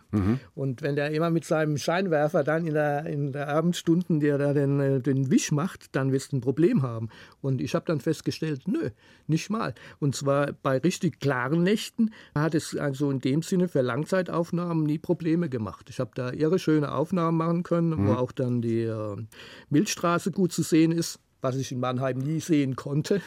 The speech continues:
Speaker 2: <laughs> aufgrund der Stadthelligkeit, äh, hat Riesenvorteile. Und ich hatte eine dreihundertsechzig Grad Rundumblick. Das heißt, wenn irgendjemand angerufen hat, gesagt, er sieht was im Norden oder im Süden oder im Westen, dann
Speaker 1: Konnten Sie gleich
Speaker 2: muss ich
Speaker 1: nachschauen.
Speaker 2: kurz, äh, rausschauen. Ah ja,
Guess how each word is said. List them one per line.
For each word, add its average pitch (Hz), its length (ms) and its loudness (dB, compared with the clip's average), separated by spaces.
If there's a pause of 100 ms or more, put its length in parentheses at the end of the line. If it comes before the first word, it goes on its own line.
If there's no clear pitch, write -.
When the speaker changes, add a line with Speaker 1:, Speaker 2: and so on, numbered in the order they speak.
Speaker 2:
<laughs> - 160 -4
aufgrund 156 440 4
der 139 100 4
Stadthelligkeit, 175 1160 0 (480)
äh, - 40 -6
hat 135 460 2
Riesenvorteile. 120 800 0
Und 135 200 -2
ich 139 140 -2
hatte 147 140 2
eine 147 100 2
dreihundertsechzig 143 920 0
Grad 143 360 0
Rundumblick. 202 640 2
Das - 180 0
heißt, 143 280 0
wenn 143 180 4
irgendjemand 147 580 2
angerufen 175 560 2
hat, 151 160 -2
gesagt, 135 400 -2
er 127 240 2
sieht 143 220 2
was 135 200 0
im 123 140 0
Norden 139 320 0
oder 139 220 4
im 120 140 -2
Süden 180 340 2
oder 143 200 0
im 117 120 -2
Westen, 170 380 0
dann 165 160 -2
Speaker 1:
Konnten 139 240 2
Sie 123 80 0
gleich 104 180 2
Speaker 2:
muss 156 240 4
ich - 80 2
Speaker 1:
nachschauen. 71 120 -6
Speaker 2:
kurz, - 420 -2
äh, 160 80 0
rausschauen. 143 960 0
Ah 139 200 0
ja, 165 220 0